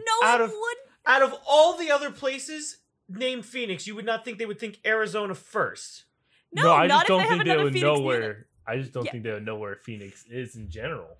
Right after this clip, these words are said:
Speaker 1: Okay,
Speaker 3: in
Speaker 1: if,
Speaker 3: the U S.
Speaker 1: if they, if, if they knew, like, three different Phoenixes, they would assume the closest one first if you just said Phoenix.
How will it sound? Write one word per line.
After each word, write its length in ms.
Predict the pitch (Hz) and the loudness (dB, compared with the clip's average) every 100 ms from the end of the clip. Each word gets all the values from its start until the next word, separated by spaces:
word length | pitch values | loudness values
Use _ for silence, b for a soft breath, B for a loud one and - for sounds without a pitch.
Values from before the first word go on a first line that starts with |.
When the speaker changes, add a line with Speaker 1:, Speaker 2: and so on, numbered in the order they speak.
| b b | b b
Speaker 1:
Okay, 220 | - - | -2 -2
Speaker 3:
in 60 | - | -4
Speaker 1:
if, 60 | |
Speaker 3:
the 60 | 120 | -6
U 240 | 110 107 123 | -10 -8 -6
S. 240 | 135 - | -8 -8
Speaker 1:
if 220 | 302 330 - | -6 -6 -4
they, 520 | 269 320 370 330 _ _ | 0 2 0 -6 _ _
if, 160 | 277 269 254 233 - | -12 -12 -18 -20 -10
if 140 | 262 | -6
they 200 | - 285 | -2 -2
knew, 280 | 285 294 294 | 0 -4 -2
like, 300 | 240 208 - | -2 -4 -8
three 340 | - 277 262 254 | -16 -8 -4 -2
different 340 | 262 247 208 | -4 -6 -10
Phoenixes, 600 | 254 226 196 - 185 202 _ | -10 -10 -12 -14 -16 -18 _
they 140 | 269 277 | -4 -4
would 140 | 277 | -4
assume 320 | 262 311 240 | -4 -4 -4
the 100 | 233 | -6
closest 640 | - - 269 269 269 294 233 | -8 -6 0 0 0 -10 -4
one 260 | 233 208 | -2 -2
first 460 | - 226 175 - - | -6 -6 -6 -8 -10
if 140 | 226 | -10
you 120 | 233 208 | -10 -8
just 360 | 240 233 226 | -2 -2 -2
said 160 | 208 180 | -10 -10
Phoenix. 640 | 170 107 - - - | -16 -20 -20 -20 -20